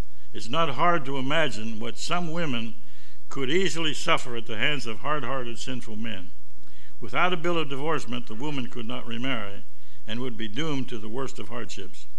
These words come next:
God did command that if you divorce, you write her a bill of divorcement. Secondly, the only excuse the man needed to divorce his wife was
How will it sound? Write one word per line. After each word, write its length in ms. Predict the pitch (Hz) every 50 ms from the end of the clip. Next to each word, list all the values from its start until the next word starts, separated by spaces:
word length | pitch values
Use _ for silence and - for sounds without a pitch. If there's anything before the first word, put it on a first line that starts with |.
| - - - - - - - - - - 135
God 280 | 135 135 131 117 104
did 240 | 113 170 214 185 143
command 600 | 131 160 160 160 156 147 131 117 113 113 113 110
that 120 | 113 110
if 140 | 127 143 127
you 140 | 139 143 143
divorce, 720 | 135 139 127 131 135 127 113 104 - - - - - -
you 180 | - 101 113 110
write 300 | 101 110 127 135 131 107
her 140 | 120 123 120
a 60 | 110
bill 340 | 107 127 120 110 107 104 101
of 100 | 101 101
divorcement. 500 | 101 98 107 107 98 - - - - - - - - - - - - - - - - - - - - - - - -
Secondly, 440 | - - 175 180 - 165 147 139 131
the 100 | 135 156
only 260 | 170 160 156 147 135
excuse 460 | 120 - - - 175 190 165 - -
the 80 | 117 117
man 260 | 120 127 127 127 123
needed 320 | 135 160 175 147 135 120
to 80 | - -
divorce 380 | 107 135 117 127 147 151 - -
his 120 | 127 104
wife 300 | 107 113 117 117 113 -
was 320 | 113 110 113 117 120 -